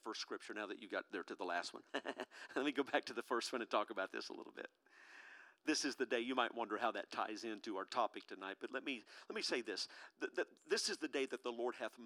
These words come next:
made" must be the predicating premise <clears throat> upon which you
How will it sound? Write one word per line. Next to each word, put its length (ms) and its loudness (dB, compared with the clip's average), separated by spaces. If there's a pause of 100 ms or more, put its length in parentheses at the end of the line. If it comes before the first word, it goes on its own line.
(160)
made" 500 2 (680)
must 600 4 (420)
be 580 4
the 60 -2
predicating 960 0 (600)
premise 580 0 (1300)
<clears throat> 40 0 (260)
upon 520 8
which 520 0 (280)
you 480 2